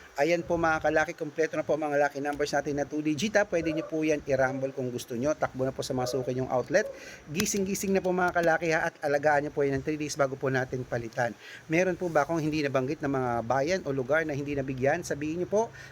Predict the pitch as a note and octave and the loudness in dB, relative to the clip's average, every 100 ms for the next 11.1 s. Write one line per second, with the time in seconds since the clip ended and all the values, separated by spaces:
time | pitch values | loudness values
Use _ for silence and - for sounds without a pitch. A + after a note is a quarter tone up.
0 | - D#3 F3+ E3+ E3 D#3+ D#3 D#3+ D3+ D3 | -2 0 0 -2 -2 0 2 2 2 0
1 | D3 - C3 B2+ C3 - A#2 A2+ A#2 A2 | -4 -2 -2 -2 -2 -4 -4 -2 -2 -4
2 | G#2 G#2 G#2 A2 A2 B2 G#2 - - - | -4 -4 -4 -4 -2 -2 -4 -10 -20 -20
3 | - G3+ G3+ F3+ E3+ E3 D#3+ C3+ D#3 D#3+ | -2 -2 0 -2 -2 -2 -4 -4 -2 -2
4 | D#3 D#3 E3 D3+ D3 E3 - - - - | -2 -2 0 2 2 2 -2 -14 -20 -20
5 | - - A3 A#3 A3 G#3 G#3 G3+ G3+ - | -20 2 2 4 0 0 0 0 -2 -6
6 | - - - - D3 D#3+ - - C#3+ C3+ | -16 -20 -20 -12 0 0 2 2 4 4
7 | G#2+ F2 - - C#3 D#3+ E3+ E3 D3 C3+ | 2 0 -2 -4 -2 0 0 2 2 2
8 | F#3 E3+ E3 E3+ C#3+ C#3 D3 D#3+ D3+ C3+ | 0 0 0 -2 0 0 0 -2 -2 0
9 | C3 F3+ A3+ B3 - - - - - - | 2 2 2 -2 -8 -18 -20 -20 -20 -20
10 | - - - - - - - B2+ A#2 G2 | -20 -20 -20 -20 -8 -6 -2 -2 -2 -4